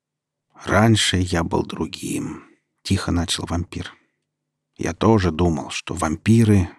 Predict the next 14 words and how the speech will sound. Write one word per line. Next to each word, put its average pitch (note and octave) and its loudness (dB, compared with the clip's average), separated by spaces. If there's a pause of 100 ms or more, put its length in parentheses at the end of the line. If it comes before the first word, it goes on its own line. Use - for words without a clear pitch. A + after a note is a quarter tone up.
(200)
ошибка - -2
природы, F2+ -4 (920)
какая-то G2+ 2
неправильная G2 4
цепь - -4
эволюции. D#2 -8 (1200)
Тогда - -2
я F#2 4
решил, F2+ 0
что - -8
всех - -4
вампиров F2 -2
нужно E2+ -4
истребить. E2+ -8